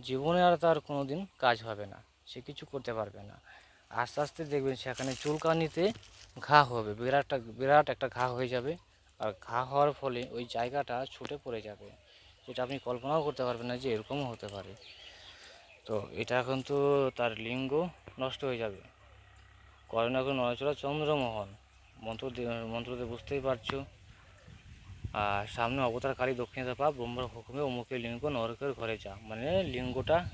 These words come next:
গেল, চলে গেল, আর জীবনও কাজ হবে না, আর অথচ ওখান থেকে ছুটে পড়ে যাবে। তো এই হচ্ছে আজকের মন্ত্র।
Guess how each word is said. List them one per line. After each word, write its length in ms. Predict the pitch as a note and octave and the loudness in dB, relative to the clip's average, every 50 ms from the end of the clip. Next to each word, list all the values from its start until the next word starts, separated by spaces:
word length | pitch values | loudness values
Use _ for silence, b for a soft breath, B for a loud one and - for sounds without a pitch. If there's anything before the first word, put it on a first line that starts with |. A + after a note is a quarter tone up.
| C3+ A#2 | -4 0
গেল, 240 | A#2+ A#2+ A#2 A#2 G#2+ - - - - - - - - - - - - - - - - - - - - - G2+ | 2 2 2 2 0 -2 -6 -12 -10 -8 -6 -6 -6 -6 -6 -6 -6 -6 -6 -8 -10 -12 -12 -12 -10 -8 -4
চলে 240 | - C#3+ C#3 C3+ B2+ | 0 2 2 4 4
গেল, 220 | A#2+ A2 G#2 G2 G2 - - - - - | 2 0 -2 -4 -6 -8 -6 -4 -2 2
আর 140 | A2+ A#2+ B2+ | 2 2 2
জীবনও 360 | B2+ A#2+ B2 A#2 B2+ C3+ D3 | 2 0 -4 -2 -2 0 0
কাজ 220 | - B2+ A#2 A2+ G#2+ | 2 2 2 2 2
হবে 220 | A2+ A2+ A2+ A#2 | -2 -4 -2 -4
না, 220 | B2 D#3 F3 F3 - | -4 -4 -6 -8 -8
আর 160 | - A2+ A2 G#2+ G#2+ G#2 G#2 - - - - - | -6 -6 -6 -4 -6 -8 -10 -12 -16 -14 -12 -8
অথচ 320 | A#2+ A2+ A#2 C3+ C3+ D3+ | -6 -6 -4 -4 0 2
ওখান 320 | D3+ B2+ - C#3 C#3+ C#3+ | 2 2 2 2 0 0
থেকে 200 | C3+ C#3+ C#3+ E3+ | 0 0 0 -2
ছুটে 300 | D#3+ - - B2+ D3+ D3+ C#3+ - | -2 -6 -6 -6 -6 -6 -4 -2
পড়ে 160 | C#3 A#2+ A#2 | -2 0 0
যাবে। 260 | A2 G#2+ G#2 G2+ G2 - - B B B B B B B B B B B B B B B B | 0 0 -2 -4 -6 -12 -16 B B B B B B B B B B B B B B B B
তো 100 | - - | -10 -4
এই 160 | - A2+ A#2+ C3+ | 0 0 2 2
হচ্ছে 220 | C#3+ C#3+ - D#3+ | 2 0 0 0
আজকের 340 | C#3 C#3 - - - D#3 D3 | 0 0 0 0 0 0 2
মন্ত্র। 420 | C#3+ C#3 C#3+ C3+ - D3 D#3+ D#3+ | 2 2 2 0 0 0 0 0